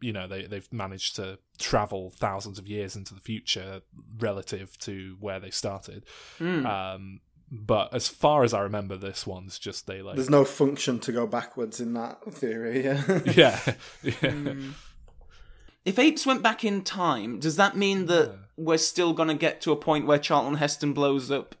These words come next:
Speaker 2: Earth two thousand years down the line? Or is this a separate, is that not gonna happen in this current,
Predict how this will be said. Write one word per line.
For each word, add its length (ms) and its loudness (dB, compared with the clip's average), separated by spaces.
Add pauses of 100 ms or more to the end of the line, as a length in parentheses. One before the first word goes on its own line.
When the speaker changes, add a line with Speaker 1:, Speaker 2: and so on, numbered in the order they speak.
Speaker 2:
Earth 460 2 (200)
two 440 4
thousand 460 -2
years 260 2
down 380 -2
the 60 -8
line? 680 0
Or 180 4
is 100 0
this 200 -2
a 40 -4
separate, 540 -2
is 80 -2
that 160 -2
not 180 0
gonna 140 0
happen 360 -4
in 140 -4
this 300 -4
current, 460 -6